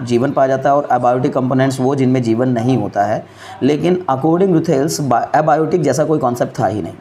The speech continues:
उनके मुताबिक हर चीज़ के अंदर जान होती थी। उन्होंने ये भी माना जैसे कि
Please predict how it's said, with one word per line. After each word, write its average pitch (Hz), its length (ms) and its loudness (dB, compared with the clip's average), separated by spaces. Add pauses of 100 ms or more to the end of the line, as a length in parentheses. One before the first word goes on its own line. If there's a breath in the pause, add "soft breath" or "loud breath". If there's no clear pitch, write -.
(460 loud breath)
उनके 160 240 0
मुताबिक 156 440 0
हर 143 140 0
चीज़ 160 280 0
के 143 100 0
अंदर 131 220 2
जान 117 220 0
होती 127 220 0
थी। 143 180 0
उन्होंने 135 340 0
ये 123 140 2
भी 147 100 2
माना 127 300 0
जैसे 120 340 0 (560 loud breath)
कि 156 420 2